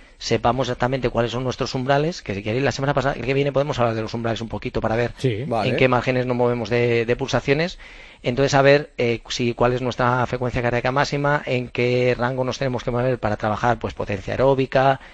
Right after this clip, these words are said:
Speaker 1: si estamos trabajando de manera aeróbica o anaeróbica, todas estas cosas. Pero bueno, la semana que viene si quieres hablamos.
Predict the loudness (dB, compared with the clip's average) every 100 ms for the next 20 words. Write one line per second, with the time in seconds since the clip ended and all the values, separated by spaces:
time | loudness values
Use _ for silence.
0 | -16 -8 -4 -2 -2 -4 -4 -2 -2 -4
1 | -4 -4 -2 0 0 0 2 4 4 2
2 | -4 -6 -4 -4 -4 0 2 2 2 2
3 | 0 -2 -6 -6 -6 -6 -2 0 -2 -2
4 | -4 0 0 0 -2 -2 0 0 0 -6